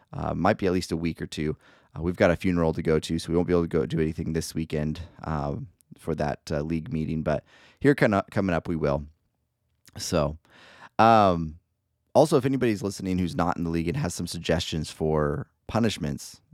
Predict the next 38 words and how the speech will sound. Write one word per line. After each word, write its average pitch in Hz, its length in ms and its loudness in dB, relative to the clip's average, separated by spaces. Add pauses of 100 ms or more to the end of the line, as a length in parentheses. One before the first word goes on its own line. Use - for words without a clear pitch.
that's 98 200 -2
always 82 260 2
fun. 71 240 -6
We 82 120 -2
were 82 100 -2
thinking 85 260 -6
on 78 80 -6
how 82 200 -4
we 80 100 -2
can 78 360 -6 (240)
do 85 200 -2
some 78 220 -6
pun-, - 220 -8
what, 90 140 -2
what 82 140 -6
punishments 87 360 -6
we 80 80 -10
can 78 120 -8
do 76 140 -6
for - 180 -8
the 69 60 -4
last 71 300 -4
place 73 240 -6
that, 73 240 -4 (520)
you 95 80 0
know, 117 60 8
isn't 143 160 6
necessarily 104 420 2
monetary 87 680 2
or 78 680 0
over 98 180 4
the 85 60 0
top - 240 -4
crazy, 78 400 -4
but 73 280 -6 (1080)
could - 160 -2
still 135 320 6
be, 90 540 0